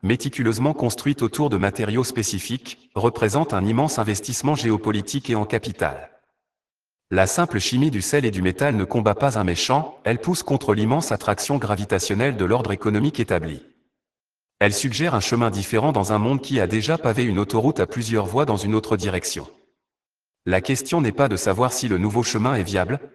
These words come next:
mais si un système si lourdement investi dans sa trajectoire actuelle à l'agilité ne serait ce que d'envisager un virage. Tard dans la nuit, Eric ouvrait The Waste Makers. Le livre, écrit en mille neuf cent soixante,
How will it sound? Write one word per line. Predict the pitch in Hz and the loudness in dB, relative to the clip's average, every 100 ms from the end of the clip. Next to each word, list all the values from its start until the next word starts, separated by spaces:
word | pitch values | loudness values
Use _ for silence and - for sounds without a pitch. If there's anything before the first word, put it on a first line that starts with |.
| _ | _
mais | 92 104 | 0 0
si | 110 170 | 0 0
un | 123 | 0
système | 98 117 - 151 143 | 0 -4 0 0 0
si | - 107 | 0 0
lourdement | 101 104 104 113 | 2 2 2 2
investi | 98 95 - 143 | 0 -2 -2 0
dans | 123 | 0
sa | 113 | -2
trajectoire | - 107 101 - 135 117 | -2 -2 -2 -2 0 0
actuelle | - - 127 110 | -2 -2 0 0
à | |
l'agilité | 90 104 95 92 151 | 0 -2 -4 -2 0
ne | 123 | 0
serait | - 113 110 | 0 -2 -2
ce | 131 | -2
que | 120 | -2
d'envisager | 101 107 101 101 92 117 | 0 0 0 -2 0 0
un | 110 | -2
virage. | 95 90 76 65 - - _ _ _ _ _ _ _ _ _ - | -2 -4 -4 -6 -12 -14 _ _ _ _ _ _ _ _ _ 0
Tard | 151 151 | 2 4
dans | 110 | 2
la | 90 | 2
nuit, | 92 120 160 - _ - | 2 0 -2 -10 _ -4
Eric | 123 160 - | -2 0 -2
ouvrait | 117 123 135 | -2 0 2
The | |
Waste | 113 127 - 107 | 2 2 0 0
Makers. | 101 - 80 65 - - - _ _ _ _ _ _ _ _ _ | 0 0 -4 -4 -8 -10 -12 _ _ _ _ _ _ _ _ _
Le | 95 95 | 0 2
livre, | 123 127 147 - - - | 0 0 -4 -8 -20 -4
écrit | 120 - 175 | -4 -2 0
en | 135 | 2
mille | 107 120 | 2 2
neuf | 113 | 0
cent | - 127 | -2 0
soixante, | 98 - 107 - - | 0 0 0 -2 -8